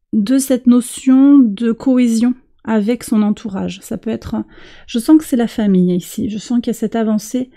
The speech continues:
familiale, quelque chose qui se règle, peut-être par rapport à un parent, je vous disais, ou par rapport à une, une figure, euh, qui vous a marqué dans votre vie. Sur le vendredi vingt-trois,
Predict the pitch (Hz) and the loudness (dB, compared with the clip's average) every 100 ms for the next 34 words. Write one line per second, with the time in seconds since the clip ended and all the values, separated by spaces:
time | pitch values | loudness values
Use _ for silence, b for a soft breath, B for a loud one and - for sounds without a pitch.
0 | b b - 254 240 233 233 247 233 208 | b b -6 2 4 6 4 0 -4 -4
1 | 214 233 - 202 220 196 220 233 208 185 | -6 -8 -8 -6 -4 -2 -4 -4 -6 -8
2 | b b b b b _ _ - 240 254 | b b b b b _ _ -2 0 0
3 | 254 214 202 233 214 208 196 - 220 214 | 0 -2 -2 -2 -2 0 0 0 -2 0
4 | 214 220 233 220 196 190 196 220 220 214 | 0 2 2 0 0 -2 0 0 0 0
5 | 196 208 220 214 202 196 196 214 - - | -2 -2 -2 2 2 2 2 0 0 -2
6 | 208 220 233 208 196 185 B B B - | 0 0 0 0 -2 -2 B B B -6
7 | 208 208 214 214 220 - - 233 - _ | 0 2 4 4 2 -2 -8 -8 -8 _
8 | 214 190 190 - 180 175 - _ _ _ | -2 -2 -2 -4 -4 -4 -10 _ _ _
9 | _ _ _ b b b b - 302 262 | _ _ _ b b b b -8 -2 0
10 | 262 269 190 208 247 208 202 220 226 190 | 0 -4 -6 -4 -2 -2 -4 -4 -6 -6
11 | 240 - 226 - - 190 | -6 -6 -10 -10 -12 -10